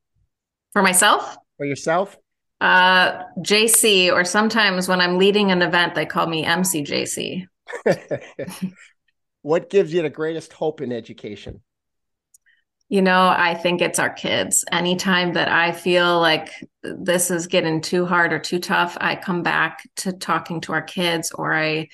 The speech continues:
Speaker 1: see a student, I, or meet a student that has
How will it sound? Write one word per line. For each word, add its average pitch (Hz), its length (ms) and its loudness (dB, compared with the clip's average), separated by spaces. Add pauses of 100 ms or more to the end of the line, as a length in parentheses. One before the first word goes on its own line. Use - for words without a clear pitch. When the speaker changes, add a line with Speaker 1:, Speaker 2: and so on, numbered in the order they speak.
(360)
Speaker 1:
see 202 480 4
a 185 160 0
student, 185 760 0
I, 170 320 0 (120)
or 170 500 0
meet 180 260 0
a 185 80 -2
student 180 520 -2
that 165 180 0
has 170 480 -4